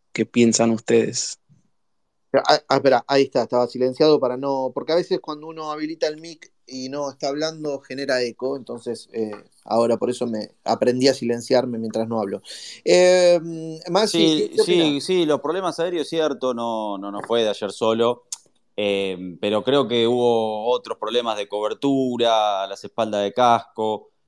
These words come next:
Speaker 3: eh, creo que aparte es u-, el, el perfil no, no lo favorece, eh, a Pablo Díaz para, para jugar de seis, y, y creo que con Mamani y Pinola, eh,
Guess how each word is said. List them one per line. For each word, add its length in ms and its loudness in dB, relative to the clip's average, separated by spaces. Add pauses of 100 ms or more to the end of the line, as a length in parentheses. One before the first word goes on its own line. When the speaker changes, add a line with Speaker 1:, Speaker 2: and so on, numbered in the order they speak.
(140)
Speaker 3:
eh, 340 -6
creo 300 0
que 60 -2
aparte 640 -2
es 160 -12
u-, 200 -6
el, 680 -6
el 120 -6
perfil 540 2
no, 480 2
no 100 0
lo 100 2
favorece, 720 2 (400)
eh, 140 -6
a 160 -2
Pablo 280 0
Díaz 280 0
para, 600 -6 (400)
para 200 -2
jugar 220 0
de 80 -2
seis, 540 2
y, 280 -6
y 140 -10
creo 540 2
que 640 -4 (320)
con 200 -6
Mamani 380 -2
y 40 -6
Pinola, 600 -2 (460)
eh, 360 -6